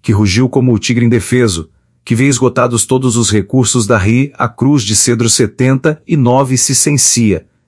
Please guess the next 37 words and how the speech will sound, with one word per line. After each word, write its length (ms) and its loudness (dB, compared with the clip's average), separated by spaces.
e 60 0
não 140 4
lendo 300 2
outra 340 0
tábua 300 0
de 80 -2
salvação, 760 -2
voltou 320 0
sobre 220 0
os 100 0
cabelos 380 0
canhares 500 0
para 200 0
se 160 -2
pôr 200 0
em 80 0
fuga. 480 -2
Ao 140 0
dar 200 2
esta 240 0
volta 360 0
precipitada, 720 0
seus 280 0
pés 360 0
tocaram 420 0
na 120 4
raiz 280 2
de 100 -2
um 120 0
tronco, 500 0
e, 100 0
perdendo 400 2
o 60 4
equilíbrio, 680 0
caiu 300 2
em 100 4
terra. 500 -2